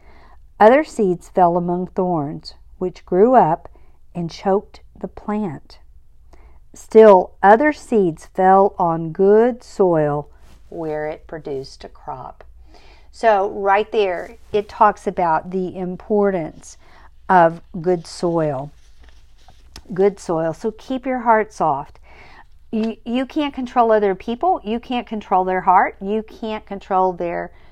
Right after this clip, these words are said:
if they like you or not. You can't really control. None of us are powerful enough to change someone's thinking. Now, we might be persuasive,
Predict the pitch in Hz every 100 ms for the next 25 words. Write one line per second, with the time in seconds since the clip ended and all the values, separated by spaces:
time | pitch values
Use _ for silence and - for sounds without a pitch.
0 | - 190 190 180 180 202 262 240 202 190
1 | 226 359 - - - - 220 226 - 214
2 | 202 196 - - - - 214 233 277 262
3 | - 208 - 254 247 214 220 233 285 302
4 | 240 - - 208 220 - 196 180 165 151
5 | 156 - - - - - - - - -
6 | 226 208 196 185 185 - - 214 226 214
7 | 220 202 185 170 170 - - - 247 240
8 | - 139 139 - - - - - - -
9 | 208 190 190 202 185 180 180 175 - -
10 | 160 - 233 381 - - 156